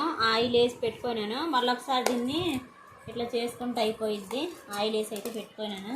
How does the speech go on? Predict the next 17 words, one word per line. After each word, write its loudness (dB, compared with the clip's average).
చపాతీని -8
అయితే, -6
చూసారు -4
కదా, 0
ఒకసారి -2
మళ్ళీ 4
కలుపుకుంటే 2
అయిపోయిద్ది 0
ఫ్రెండ్స్. -6
చపాతీలు 2
చేసి -4
వీడియో -2
కంటిన్యూ -4
అవుతా -4
చూస్తూ -6
ఉండండి. -12
ఇంక -2